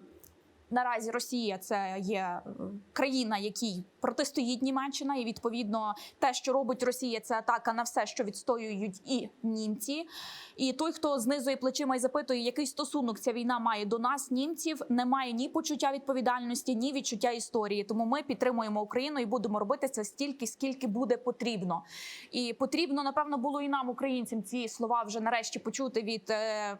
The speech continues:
керівництва Німеччини, бо ця країна, е, важливий, е, важ-, важливий важіль впливу має, як би там не було, так,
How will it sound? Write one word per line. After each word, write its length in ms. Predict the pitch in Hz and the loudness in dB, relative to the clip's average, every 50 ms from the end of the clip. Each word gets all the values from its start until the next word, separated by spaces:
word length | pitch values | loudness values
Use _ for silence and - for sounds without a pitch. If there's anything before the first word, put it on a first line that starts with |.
| - - | -6 0
керівництва 500 | - 254 254 254 262 247 254 - - 233 | 0 2 2 2 0 -2 -4 -2 -2 -2
Німеччини, 520 | 220 226 226 262 302 311 - 311 269 262 262 | 0 2 2 0 0 0 0 0 0 0 0
бо 380 | 202 208 240 254 247 240 220 | 0 0 0 0 2 0 0
ця 300 | 220 - - 233 214 214 | -2 0 2 2 2 2
країна, 760 | 208 - 247 240 247 214 254 247 233 233 214 214 202 196 196 - - - - - - - - | 0 0 0 0 2 2 2 2 4 4 4 4 2 0 -2 -6 -14 -16 -16 -16 -8 0 4
е, 360 | - 208 196 196 196 196 185 175 185 | 4 4 6 4 0 0 -2 -2 2
важливий, 840 | 220 269 262 214 226 262 269 247 220 196 214 214 202 - - - 226 - - | 4 4 4 4 4 6 6 6 6 2 0 -2 -2 -4 -8 -12 -6 -2 0
е, 340 | 196 190 190 190 180 185 185 - - - 240 240 | 0 0 0 -2 -4 -4 -8 -10 -14 -12 -6 0
важ-, 200 | 208 247 233 233 - | 0 0 0 0 2
важливий 520 | 240 254 277 226 269 285 277 247 262 247 | 4 4 4 4 4 2 4 4 2 4
важіль 360 | 220 262 247 233 214 214 220 | 4 4 4 4 2 0 -2
впливу 480 | 208 - - - 277 311 330 294 330 330 | -4 -4 0 2 2 2 4 0 0 0
має, 540 | 311 302 285 285 294 247 269 269 269 269 262 - - - - - - - | 2 2 2 2 0 0 0 2 0 0 -4 -8 -14 -16 -14 -14 -6 2
як 180 | - 240 233 214 | 2 2 4 4
би 80 | 269 | 4
там 180 | 254 262 240 240 | 4 4 2 2
не 80 | 247 | 0
було, 320 | 233 214 262 262 254 247 247 | 2 2 2 2 2 0 2
так, 280 | 247 247 233 254 277 | 2 4 4 4 2